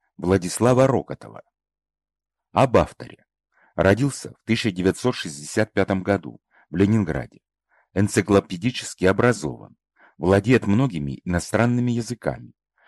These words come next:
Служил в частях особого назначения. Сотрудничает с рядом печатных сми Петербурга.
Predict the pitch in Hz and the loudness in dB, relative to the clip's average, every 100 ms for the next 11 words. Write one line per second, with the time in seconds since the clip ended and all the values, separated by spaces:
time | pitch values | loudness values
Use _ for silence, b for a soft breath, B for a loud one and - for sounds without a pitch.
0 | b b 101 104 120 117 - 104 - 139 | b b -2 2 2 0 0 -2 0 0
1 | 95 - 110 113 117 110 107 117 - 120 | 0 -2 -2 0 0 -2 -2 -4 -6 -14
2 | 117 - _ _ b b b - 104 135 | -16 -20 _ _ b b b 2 2 2
3 | 131 85 - 82 - 104 131 90 71 80 | -4 -6 -6 -12 -4 0 2 0 -6 -8
4 | - 120 - 87 - 87 95 110 104 110 | -4 -2 -2 -6 -8 -6 -4 -4 -4 -4
5 | 95 69 - - - | -6 -10 -16 -18 -20